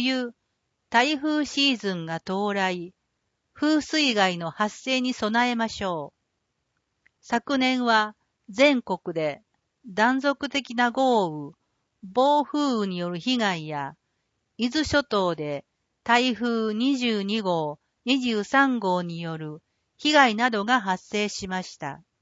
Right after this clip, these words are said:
過去には奈良県でも紀伊半島大水害が発生するなど、梅雨前線、線状降水帯、台風による風水害は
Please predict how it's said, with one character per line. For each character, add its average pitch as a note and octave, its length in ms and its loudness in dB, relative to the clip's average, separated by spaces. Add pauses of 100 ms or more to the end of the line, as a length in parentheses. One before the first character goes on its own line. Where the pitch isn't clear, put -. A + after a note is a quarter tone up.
(920)
過 C4 160 0
去 G#3+ 160 2
に F3+ 160 -6
は D3 300 -4 (380)
奈 C4+ 220 6
良 D4 40 -4
県 F#3+ 320 -4
で E3+ 120 -6
も C#3+ 320 -10 (480)
紀 C4+ 200 0
伊 C#4+ 40 4
半 A#3+ 320 2
島 D3+ 540 -6 (360)
大 C4 280 6
水 C#4 320 0
害 F3 240 0
が E3 140 -6
発 G3 360 -4
生 B3+ 220 0
す A#3+ 180 -6
る B3+ 140 -2
な G3 180 0
ど、 D3 300 -8 (800)
梅 C4 400 6
雨 C4+ 120 0
前 B3 260 2
線、 D#3 440 -10 (380)
線 C#4 360 0
状 C#4 280 4
降 C4+ 300 4
水 B3+ 420 -4
帯、 G3 340 0 (600)
台 C4 280 2
風 C#4 280 -2
に B3+ 100 0
よ C4 160 2
る C4+ 100 -2
風 B3+ 320 -4
水 C4+ 340 -2
害 E3 280 -2
は C#3+ 240 -6